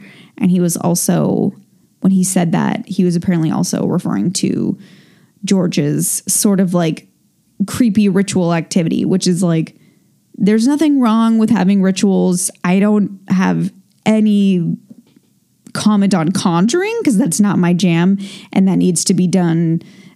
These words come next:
uh, extraordinarily, specifically, and safely if you're gonna do that, which I do not recommend. So apparently, though, that was George's thing, and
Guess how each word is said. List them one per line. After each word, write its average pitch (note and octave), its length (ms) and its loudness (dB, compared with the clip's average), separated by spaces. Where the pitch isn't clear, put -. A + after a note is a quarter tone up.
uh, F3+ 260 0
extraordinarily, F#3 1040 2
specifically, F#3 640 0
and E3 100 0
safely G3 560 0
if F#3+ 120 0
you're F3+ 60 2
gonna E3+ 180 2
do D#3+ 180 0
that, G3 220 0
which - 180 0
I E3+ 100 2
do E3+ 260 0
not E3 260 0
recommend. A3 560 0
So F#3 420 0
apparently, G#3+ 640 0
though, F3+ 280 0
that E3+ 240 -2
was E3+ 160 -2
George's E3+ 420 -4
thing, F#3+ 540 0
and D#3+ 560 -2